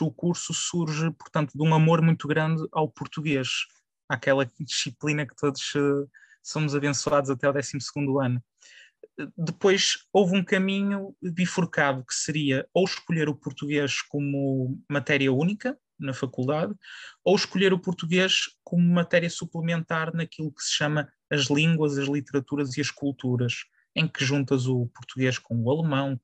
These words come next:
com, com o chinês, dá para juntar com tudo. Eu optei por fazer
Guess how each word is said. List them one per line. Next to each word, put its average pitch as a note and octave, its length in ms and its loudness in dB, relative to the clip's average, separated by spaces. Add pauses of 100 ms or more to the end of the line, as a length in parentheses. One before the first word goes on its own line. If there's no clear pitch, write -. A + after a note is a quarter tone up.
com, B2 200 0
com B2 200 -2
o B2 40 -2
chinês, C#3+ 520 -2 (320)
dá F#3 160 2
para F#3 120 0
juntar E3+ 360 2
com D3 220 -8
tudo. A#2 260 -6 (460)
Eu F#3+ 180 4
optei G3+ 560 0 (140)
por F#3+ 160 -6
fazer F3+ 440 0